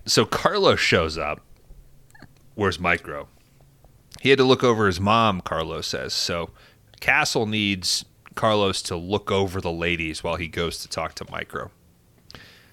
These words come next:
This is a bummer, though, because fucking Micro has been kidnapped by Jigsaw and L B J.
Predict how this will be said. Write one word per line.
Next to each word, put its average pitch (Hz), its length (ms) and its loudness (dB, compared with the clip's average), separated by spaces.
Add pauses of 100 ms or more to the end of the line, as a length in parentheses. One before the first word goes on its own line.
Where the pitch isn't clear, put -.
(1040)
This 101 120 -4
is 92 40 -4
a 90 40 -6
bummer, 127 340 2
though, 107 160 4
because 104 420 -4
fucking 123 320 -4
Micro 120 440 0
has 107 120 -4
been 98 180 -6
kidnapped 104 680 -2
by 101 160 -2
Jigsaw 117 500 -2
and 110 100 -2
L 110 120 -2
B 107 160 -10
J. 104 440 0